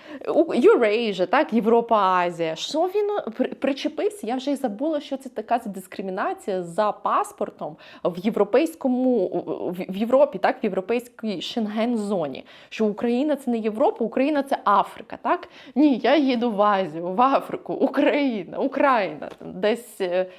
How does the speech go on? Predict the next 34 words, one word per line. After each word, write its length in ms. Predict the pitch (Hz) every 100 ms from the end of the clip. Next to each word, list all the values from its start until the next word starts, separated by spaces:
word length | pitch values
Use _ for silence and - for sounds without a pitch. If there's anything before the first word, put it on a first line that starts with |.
| - - - - - - - - -
ой, 460 | 330 311 285 254 226
неприємно 640 | 254 262 302 240 156 -
було. 340 | 151 139 60
От 200 | 156 165
цей, 520 | - 226 220 214 208 202
е, 180 | 185 175
момент, 640 | 214 208 214 339 330 -
я 100 | 180
так 180 | 180 180
зайшла, 500 | 175 175 - 269 285
знаєте, 440 | 277 175 196 190
він 140 | 170 233
мене 140 | 254
пропустив, 640 | 233 196 220 233 466 508 - _ _ _
так, 220 | - 240 208
він 180 | 180 277
мене 220 | 302 262
взагалі 380 | 233 220 208 214
не 140 | 233 233
мав 320 | 208 170 -
права 280 | 185 233 202
не 120 | 190
пропускати, 580 | 196 - - - - -
тому 140 | 170 151
що 180 | - 202
я 400 | 185 185 165 165
маю 220 | 180 196
право 300 | 190 185 170
перебувати 540 | 170 175 170 170 165 160
в 40 |
Шенген-зоні 680 | - 175 175 196 180 165 165
дев'яносто 500 | 165 170 160 160 180
днів 260 | 175 403
зараз, 520 | 285 170 160 - -